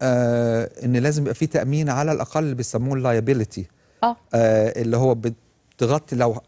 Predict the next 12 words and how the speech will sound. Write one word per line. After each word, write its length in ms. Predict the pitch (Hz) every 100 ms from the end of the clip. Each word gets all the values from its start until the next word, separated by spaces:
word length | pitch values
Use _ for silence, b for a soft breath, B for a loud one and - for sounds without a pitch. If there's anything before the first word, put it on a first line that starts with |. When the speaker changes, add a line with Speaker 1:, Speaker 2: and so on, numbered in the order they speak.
| 113
Speaker 1:
لو 480 | 117 120 113 117
في 100 | 107
الحادثة 460 | 101 - 135 - 123
ح-، 280 | - - -
غلطتك 640 | 113 110 131 120 113 - - _ _ _ _ -
أو 60 | 107
غلطتك 460 | 107 - 123 110
وضريتي 420 | 113 113 120 135
حد 300 | 113 135 123
تاني، 320 | 107 151 120 82 b b _
فده 260 | - 127 180
القانون. 460 | 185 175 180 165